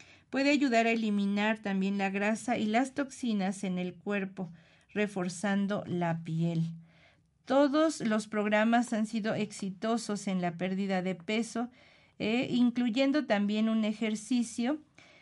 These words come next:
y dieta baja en calorías. Debemos tomar bastante agua, amigos. Bueno, esto es, eh, relacionado con nuestro Redupatch, el, nuestra línea, línea LEDAO.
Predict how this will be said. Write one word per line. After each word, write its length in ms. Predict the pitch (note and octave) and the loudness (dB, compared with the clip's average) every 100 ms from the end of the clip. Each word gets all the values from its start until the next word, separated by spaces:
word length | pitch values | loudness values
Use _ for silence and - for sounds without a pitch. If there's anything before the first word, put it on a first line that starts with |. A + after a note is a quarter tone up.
| _ | _
y 320 | B3+ C4+ D#4+ - | 0 4 4 2
dieta 440 | G3 A#3+ A#3+ A#3+ A3 | 0 2 2 4 4
baja 320 | G#3 G#3+ A3 | 4 2 0
en 80 | G3+ | -2
calorías. 760 | F#3+ F3+ F#3 G3+ B3 C#4+ C#4+ - | -2 0 0 0 2 2 0 -4
Debemos 720 | G3+ G#3+ A3+ B3 C4 C4 - - | 0 2 4 4 2 0 -8 -8
tomar 480 | A3 G#3+ G#3+ A3+ A#3 | -2 2 4 2 0
bastante 800 | G3+ G#3 G3+ - G#3+ G#3+ G#3 G3+ | -2 -2 -2 -4 -2 -2 -2 0
agua, 300 | F#3 E3+ E3+ | 2 0 -2
amigos. 500 | E3+ E3+ E3 D#3+ - - - - - - _ _ | -4 -4 -4 -6 -12 -20 -20 -20 -20 -20 _ _
Bueno, 380 | A3+ B3 C4 B3+ | 0 2 2 2
esto 260 | B3+ C#4 D#4+ | 0 0 0
es, 160 | D#4 - | -2 -2
eh, 180 | G#3+ G#3+ | -4 -2
relacionado 880 | G#3+ A3 G#3+ A3 - A3 A3 A3+ A#3+ | 0 4 4 2 0 2 2 0 -2
con 220 | G3+ G3 | 0 2
nuestro 500 | G3 F#3+ - F#3+ F#3+ | 2 -2 -4 -2 0
Redupatch, 760 | F#3 F#3+ F3+ F3+ - A#3+ C4+ - - | 0 -2 -2 -2 6 6 6 0 -4
el, 180 | G#3 | 0
nuestra 460 | G#3 A3 A3 - G#3 | 2 2 2 0 0
línea, 480 | A3 B3 B3 B3 B3+ | 2 2 2 2 0
línea 520 | A3 A3+ C4+ C4 C4+ - | -2 2 2 2 0 -2
LEDAO. 680 | G3 G3 F#3+ G3 G3 F3+ | -2 0 2 2 2 2